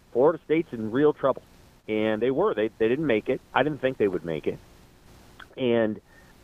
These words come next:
as a result, you know, they got really upset on, on, uh, on Sunday, and it was too late. You gotta say all the, you gotta say all the hard things before the votes are made. Scott Frost did that back in ninety-eight after the Orange Bowl. You gotta do it right away.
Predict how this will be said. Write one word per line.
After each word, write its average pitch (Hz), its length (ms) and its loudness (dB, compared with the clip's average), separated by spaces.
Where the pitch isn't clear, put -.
as 131 180 0
a 110 40 -6
result, 143 460 0
you 131 100 -6
know, 120 100 -2
they 156 100 4
got 113 220 -2
really 139 340 0
upset 131 400 -4
on, 101 600 -4
on, 95 380 -4
uh, 87 460 -4
on 101 200 0
Sunday, 101 440 0
and 87 160 -6
it 131 60 2
was 143 100 2
too 220 120 0
late. 240 220 4
You 262 80 -4
gotta 220 340 2
say 233 80 0
all 220 160 0
the, 190 220 -8
you 175 80 -10
gotta 214 260 -2
say 220 80 0
all 202 120 2
the 175 100 0
hard 175 260 2
things 170 220 -6
before 147 320 -2
the 127 80 -4
votes 131 260 -2
are - 40 -20
made. 117 260 -8
Scott 123 240 0
Frost 135 300 2
did 131 140 -4
that 131 220 2
back 127 240 0
in 113 120 -8
ninety-eight 123 540 2
after 110 280 2
the 107 140 -2
Orange 127 280 0
Bowl. 127 120 0
You 147 100 -8
gotta 208 140 2
do 202 160 -4
it 175 40 -2
right 180 180 2
away. 156 220 -2